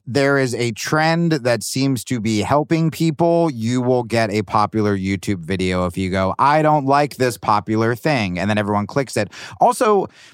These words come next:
minimalism, um, veganism, uh, Buddha, a-, a-, a-, any practice, um, is hard. And so these YouTube videos blow up because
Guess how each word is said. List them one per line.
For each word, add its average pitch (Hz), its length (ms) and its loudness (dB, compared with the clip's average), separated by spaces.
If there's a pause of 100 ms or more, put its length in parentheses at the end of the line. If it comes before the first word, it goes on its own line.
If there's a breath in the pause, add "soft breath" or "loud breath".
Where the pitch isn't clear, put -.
(100)
minimalism, 190 1120 2
um, 123 520 2
veganism, 143 1160 0
uh, 104 220 -10
Buddha, 135 480 0
a-, 156 60 2 (100)
a-, - 280 2
a-, 196 180 2
any 233 200 0
practice, 127 1120 -2 (340 loud breath)
um, 107 840 0 (120)
is 196 180 0
hard. 98 800 -2 (240 loud breath)
And 143 140 0
so 175 160 2
these 151 260 0
YouTube 190 360 0
videos 131 400 0
blow 127 300 2
up 175 260 0
because 123 640 0